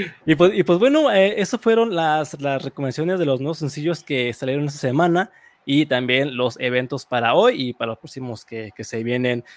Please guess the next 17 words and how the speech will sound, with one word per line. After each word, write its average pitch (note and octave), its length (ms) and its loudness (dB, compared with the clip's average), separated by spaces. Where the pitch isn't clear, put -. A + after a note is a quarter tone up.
Eh, D3 280 4
chicos, G#3+ 440 2
les D3 280 0
agradezco D3+ 440 -2
bastante F3 920 2
la A#2+ 220 -4
participación B2+ 760 -6
aquí B2+ 340 -8
en A#2 100 -10
El A2+ 120 -10
Umbral. C#3 480 0
Alicia, C#3+ 640 -2
Toncho, C3+ 320 -6
de B2 60 -2
verdad, B2 180 0
muchísimas B2 360 -6
gracias. C#3+ 500 0